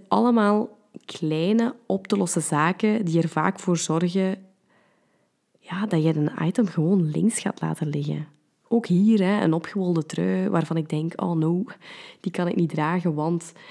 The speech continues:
dan zie ik eruit als een, ehm, ja, een pluizige bal." Terwijl dat eigenlijk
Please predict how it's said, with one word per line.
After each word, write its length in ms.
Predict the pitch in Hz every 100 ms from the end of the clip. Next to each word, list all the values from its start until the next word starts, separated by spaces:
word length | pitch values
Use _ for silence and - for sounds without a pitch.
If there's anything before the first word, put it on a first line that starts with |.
| - -
dan 160 | 170 165
zie 180 | 170
ik 100 | 170
eruit 300 | 170 160 165
als 160 | 165 -
een, 160 | 151 151
ehm, 440 | 147 147 143 147 147 - _ _ _ _ _ _ _ _ -
ja, 300 | - 165 170
een 140 | 170
pluizige 400 | 156 160 165 160
bal." 420 | 151 151 143 214 247 - - - - - - _ _ _ _ _ _ _ _ _ _ _ _ -
Terwijl 280 | 208 190 196
dat 120 | 190
eigenlijk 440 | - 226 254 247